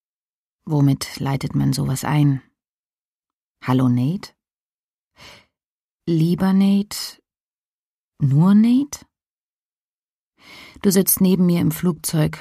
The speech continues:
auf dem Weg nach Hause und schläfst. Das macht jede dieser Anreden ziemlich merkwürdig. Also lass ich sie einfach weg, okay? Ich habe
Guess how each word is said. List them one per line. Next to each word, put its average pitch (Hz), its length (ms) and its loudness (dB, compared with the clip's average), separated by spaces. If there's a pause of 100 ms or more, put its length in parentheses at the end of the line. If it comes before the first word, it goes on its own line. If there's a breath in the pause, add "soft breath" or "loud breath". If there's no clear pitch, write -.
(120)
auf 156 160 -10
dem 151 180 0
Weg 156 180 -2
nach 143 220 0
Hause 143 340 0
und 139 200 -2
schläfst. - 560 -4 (840)
Das - 300 -10
macht 143 240 -4
jede 143 260 0
dieser 131 300 -2
Anreden 127 460 0
ziemlich 123 440 0
merkwürdig. - 640 -6 (1000)
Also 160 500 4 (280 loud breath)
lass 143 220 -2
ich 135 100 -6
sie 131 120 -4
einfach 127 340 -6
weg, - 260 -12 (280)
okay? 180 340 -8 (1600 loud breath)
Ich - 240 -4
habe 185 180 0